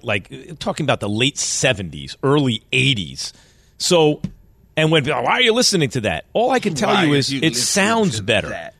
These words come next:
Speaker 1: It just sounds better. If someone said, "What's the best sounding kind of," is pretty obviously hip hop
Speaker 2: But
Speaker 1: to me, but
Speaker 2: you
Speaker 1: maybe
Speaker 2: should,
Speaker 1: someone
Speaker 2: you
Speaker 1: feels
Speaker 2: shouldn't even
Speaker 1: otherwise.
Speaker 2: say that if somebody asks you that. You should say, "Not what you listening to." <laughs>
Speaker 1: Yeah. But back then, back then it wasn't like today where everyone's listening
Speaker 2: But it was
Speaker 1: to it.
Speaker 2: just,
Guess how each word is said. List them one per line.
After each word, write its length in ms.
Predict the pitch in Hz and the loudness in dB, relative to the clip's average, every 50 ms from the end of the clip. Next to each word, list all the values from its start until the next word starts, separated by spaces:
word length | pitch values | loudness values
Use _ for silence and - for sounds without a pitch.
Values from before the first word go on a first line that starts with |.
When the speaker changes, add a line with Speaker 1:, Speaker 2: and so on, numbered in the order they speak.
| _ _ _ - | _ _ _ -2
Speaker 1:
It 80 | 180 | 0
just 220 | 165 240 262 - - | 0 2 0 2 2
sounds 420 | - 226 240 240 240 233 175 123 | 2 2 2 4 4 2 0 2
better. 220 | - 170 143 131 127 | 2 2 4 4 4
If 40 | - | 2
someone 180 | 247 247 226 | 2 2 2
said, 120 | - 180 165 | 2 2 0
"What's 160 | 277 294 - | 0 0 0
the 100 | - 226 156 | 0 0 2
best 220 | 254 269 202 - | 2 2 2 2
sounding 300 | - 240 233 233 226 208 | 2 2 2 2 2 0
kind 200 | - 214 214 214 | 0 0 0 0
of," 80 | 202 190 | 0 0
is 160 | 175 160 - | -2 -2 -4
pretty 260 | - - 247 196 156 | -6 -4 -2 0 2
obviously 540 | 139 143 170 147 143 151 135 - - 117 110 | 2 2 0 2 2 0 0 0 0 0 0
hip 160 | 120 - - | 0 0 2
hop 160 | 170 208 190 | 2 2 4
Speaker 2:
But 100 | 165 - | 2 2
Speaker 1:
to 100 | - 117 | 0 -2
me, 200 | 117 139 190 247 | 0 2 2 2
but 160 | 226 247 240 208 | 2 2 2 4
Speaker 2:
you 60 | 233 | 4
Speaker 1:
maybe 80 | 233 | 4
Speaker 2:
should, 160 | 247 240 226 214 | 4 4 2 2
Speaker 1:
someone 220 | 233 220 220 208 | 2 2 0 0
Speaker 2:
you 120 | 185 185 202 | 0 0 2
Speaker 1:
feels 120 | 214 202 196 | 2 2 2
Speaker 2:
shouldn't 180 | 208 185 175 | 2 2 2
even 120 | 165 139 107 175 | 2 2 2 0
Speaker 1:
otherwise. 120 | 165 - | -2 -2
Speaker 2:
say 180 | - - 202 180 | -4 -4 0 0
that 140 | 165 156 151 | 2 2 0
if 80 | 143 135 | 0 -2
somebody 380 | - 151 147 143 139 139 139 | -4 -2 0 0 0 0 0
asks 220 | 135 135 131 - 147 | -2 -2 -2 -4 -4
you 100 | 143 135 | -2 -2
that. 120 | 131 131 | -2 -2
You 60 | 120 | -2
should 200 | - - 170 151 | -2 -2 -4 -2
say, 260 | - 170 147 131 127 - - - - _ _ _ _ _ _ _ - | -2 -2 -2 -2 -4 -8 -14 -20 -20 _ _ _ _ _ _ _ -6
"Not 260 | 113 139 165 185 175 | -2 0 0 2 0
what 160 | 175 165 - | -2 -2 -2
you 80 | 208 202 | -2 0
listening 380 | 170 156 - - 143 131 117 | 0 -2 -2 -2 -6 -8 -6
to." 260 | - 151 135 131 151 - - | -6 -6 -4 -6 -6 -10 -12
<laughs> 540 | 131 135 - - - - - - - - | -14 -8 -6 -6 -6 -6 -6 -6 -4 0
Speaker 1:
Yeah. 240 | 123 117 107 87 78 - - | 2 2 2 2 0 -2 -4
But 480 | 151 151 156 - _ 151 147 - 120 95 | -4 -6 -6 -6 _ -4 -2 -2 0 2
back 240 | 156 156 147 104 117 | 2 0 0 0 2
then, 380 | 160 156 143 127 120 123 - - - | 2 2 2 2 0 -4 -8 -12 -6
back 300 | 113 139 151 151 143 - | -2 -2 0 0 -2 0
then 320 | - 165 151 135 123 123 135 | 0 2 2 2 0 -2 -4
it 100 | 139 143 | -4 -4
wasn't 440 | 135 131 131 127 147 143 135 135 131 | -8 -8 -2 0 0 2 2 2 2
like 200 | 131 123 113 - | 2 0 0 -2
today 300 | - 123 139 131 120 107 | -2 -2 0 0 0 0
where 180 | 98 104 98 | 2 2 2
everyone's 480 | 110 151 139 135 127 120 120 117 107 90 | 2 2 2 2 2 2 2 0 0 2
listening 240 | 131 135 - 226 - | 0 2 4 4 4
Speaker 2:
But 40 | - | 4
it 20 | |
was 140 | 240 233 208 | 4 4 2
Speaker 1:
to 60 | 196 | 2
it. 40 | 170 | 2
Speaker 2:
just, 240 | 202 220 196 - | 2 2 2 2